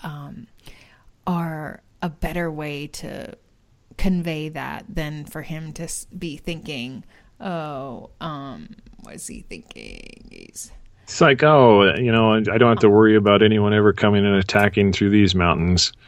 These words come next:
Speaker 1: Right, right. Which almost, it feels like a, it's like a setup, right?
Speaker 2: Uh-huh.
Speaker 1: It, and it's, it's a little too much of a setup. Uh, I think it's, you know,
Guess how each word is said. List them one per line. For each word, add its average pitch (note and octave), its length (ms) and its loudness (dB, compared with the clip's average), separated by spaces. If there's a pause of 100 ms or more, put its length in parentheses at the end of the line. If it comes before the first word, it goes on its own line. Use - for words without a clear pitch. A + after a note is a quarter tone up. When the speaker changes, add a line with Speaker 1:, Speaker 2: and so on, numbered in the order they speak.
Speaker 1:
Right, G3+ 500 -6
right. A3 260 0
Which B3 220 -4
almost, D#4+ 480 0
it A3 100 0
feels C4+ 380 -4
like A3 180 -2
a, - 100 -12 (120)
it's - 280 -6
like A3 160 0
a F#3 60 -2
setup, - 680 -10
right? E3 420 -6
Speaker 2:
Uh-huh. F2 300 0 (160)
Speaker 1:
It, F#3+ 260 -6
and G3+ 140 -2
it's, - 160 -14
it's F#3+ 180 -10
a F3+ 80 -4
little A3+ 400 0
too F#3+ 280 -6
much E3 360 -14
of C#3 100 -16
a - 60 -20
setup. - 680 -16 (440)
Uh, D3+ 200 -10
I D#3+ 100 -12
think F#3 260 -4
it's, E3+ 280 -10
you G#3 240 -4
know, F3 140 -2